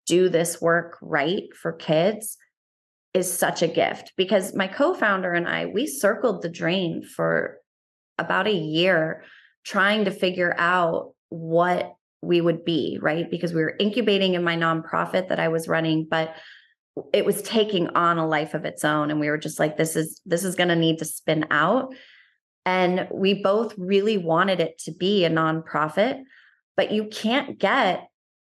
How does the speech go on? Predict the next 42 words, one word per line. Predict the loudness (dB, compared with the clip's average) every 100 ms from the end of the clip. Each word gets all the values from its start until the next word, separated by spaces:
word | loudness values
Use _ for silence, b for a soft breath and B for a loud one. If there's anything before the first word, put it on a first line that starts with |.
| -8
that | 0 0 0
kind | -2 -2
of | -2
capital | -2 -2 0 2 4 2
up | 0 -2 -8 -8
front, | 0 0 0 -4
particularly | -10 -8 -4 2 4 4 4
in | 0 2
early | 2 4 2
literacy. | 2 2 0 -2 -6 -2
Mathematics | 0 0 0 0 2 0 -4
philanthropy | -2 -2 -2 -4 -4 -2
is | -2
a | 0
little | 0 0
bit | -2
different, | -2 -2 0 0 0
but | -2
in | 0
early | 2 2 2
literacy, | 2 2 2 0 -2 -4 -4 -8 B B B 0
we | 2
weren't | 2 2
going | 2 2
to | 2
be | 2
able | 2
to | 0
get | -2 -2 -4
the |
philanthropy | -2 2 2 0 -2 -4 -2 -2
to | -4 0
build | 2 4 2 0 -4
out, | 0 2 2 2 -2 B B B B _ _
in | 0 2
particular, | 0 0 0 2 4 4
the | 2
tech | -2 -2 -4 -4 -2
infrastructure | -2 0 -4 -2 -2 -2 -2 0 2
that | 2 0
needed | 0 0 -2
to | -4